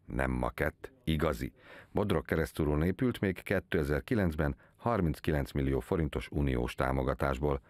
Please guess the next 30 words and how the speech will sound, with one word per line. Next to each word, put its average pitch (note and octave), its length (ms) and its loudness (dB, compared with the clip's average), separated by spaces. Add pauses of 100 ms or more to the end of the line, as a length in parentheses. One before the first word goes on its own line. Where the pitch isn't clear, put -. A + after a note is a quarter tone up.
(500)
A A1+ 160 -2
látvány C2+ 460 -2
támogatás C#2+ 600 0
nélkül D2 320 0
is C2+ 120 -2
pazar, D2 500 0 (220)
de A#1+ 300 -2
ide D#2+ 240 0
fölállva D#2+ 520 0 (300)
egészen G#2 500 0
biztosan D2 440 -2
még D#2+ 340 2
sokkal - 540 -2
szebb - 260 -4
minden. C#3+ 420 2 (400)
Ráadásul D#2 520 0
azt F#2 200 -2
is D2+ 120 -2
tudjuk, G2+ 280 0
merre D#2+ 240 2
van B1+ 200 -2
kelet, B2 340 0
mert D#2 220 0
a - 40 -2
betonplac - 540 -2
közepébe E2+ 500 0
tettek - 420 -4
egy B1 160 -4
iránytűt C#2 500 0
is. - 180 -4